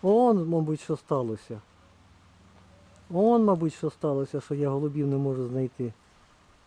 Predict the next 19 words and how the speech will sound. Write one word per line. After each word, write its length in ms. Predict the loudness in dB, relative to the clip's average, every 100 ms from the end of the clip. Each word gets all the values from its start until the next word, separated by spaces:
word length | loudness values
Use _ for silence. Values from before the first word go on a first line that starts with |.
| _ _ _ _ _ _ _ _ -6
Вон 240 | 0 2
воно 280 | 2 2 0
що, 160 | -4
достатньо 460 | -6 -2 0 0 0
вони 180 | 2 2
високо, 420 | 0 -2 -4 -4
я 80 | -4
вам 100 | -4
скажу. 320 | -8 -8 -4
Ну, 160 | -2 0
там, 180 | 0
де 100 | 0
й 60 | 0
голуби 320 | 0 0 -2
були 240 | -4 -6 -8
тільки 260 | -12 -16
що 100 | -12
до 120 | -8
віка. 320 | -6 -8 -10